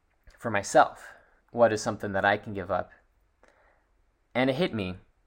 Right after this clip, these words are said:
again, just this, you know, divine little revelation, that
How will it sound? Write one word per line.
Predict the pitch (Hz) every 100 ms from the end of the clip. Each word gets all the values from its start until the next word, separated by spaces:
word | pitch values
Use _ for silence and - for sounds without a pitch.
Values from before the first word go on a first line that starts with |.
| _ _ _ _ -
again, | 120 117
just | 104 -
this, | 113 107
you | 117
know, | 98
divine | 104 107 107 117 120
little | 113 110
revelation, | 110 120 101 - 95 107 - _ _ _
that | 110 107 101 - -